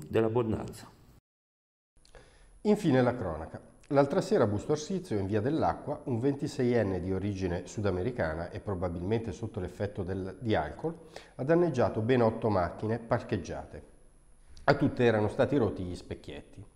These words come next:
Speaker 2: retrovisori. Giunta sul posto una volante della polizia, l'uomo è stato poco collaborativo con gli agenti,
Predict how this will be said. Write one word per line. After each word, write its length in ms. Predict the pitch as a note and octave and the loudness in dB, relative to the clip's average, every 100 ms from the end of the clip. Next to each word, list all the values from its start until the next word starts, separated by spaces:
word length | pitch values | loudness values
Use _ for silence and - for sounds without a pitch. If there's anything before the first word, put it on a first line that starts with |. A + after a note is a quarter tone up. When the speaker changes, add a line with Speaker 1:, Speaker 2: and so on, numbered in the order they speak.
| - - - - | -20 -20 -20 -6
Speaker 2:
retrovisori. 720 | G#2 - F#2 E2+ - C#2+ - - - - - - | -4 -2 -2 -6 -10 -16 -18 -20 -20 -20 -20 -14
Giunta 360 | A#2 C3+ F3+ E3 | -2 0 2 2
sul 160 | A#2+ | 0
posto 340 | - C3 A#2+ A2 | 0 0 0 0
una 120 | G2+ | 0
volante 360 | F#2+ A2+ A#2 G2+ | 0 0 0 0
della 140 | G2 | -2
polizia, 460 | - D#3 - A2 G#2+ | -2 -4 -2 0 2
l'uomo 260 | D3+ A#2 | 4 4
è 60 | A2 | 2
stato 280 | C#3 A#2 A2 | 0 -2 -2
poco 320 | D3+ C#3 - | -2 -2 -4
collaborativo 760 | A#2+ A2+ B2 C#3 B2 G2 F#2 | -2 -2 0 -2 -2 -4 -4
con 120 | F#2 F#2 | -4 -4
gli 140 | F2+ | -4
agenti, 520 | D#2 D#2 D2+ - G#2 | -4 -6 -10 -12 -16